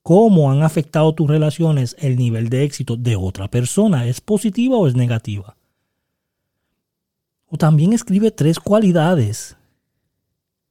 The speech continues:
que tú tengas que describan cómo puedes relacionarte con compañeros de equipo o del trabajo o de amigos o familia.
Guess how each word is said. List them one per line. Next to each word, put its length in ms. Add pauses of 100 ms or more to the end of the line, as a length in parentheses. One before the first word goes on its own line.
(1300)
que 120
tú 160
tengas 720 (240)
que 140
describan 880 (340)
cómo 300
puedes 680 (380)
relacionarte 840
con 200
compañeros 720
de 100
equipo 640 (600)
o 100
del 200
trabajo 840 (280)
o 140
de 100
amigos 680 (300)
o 100
familia. 600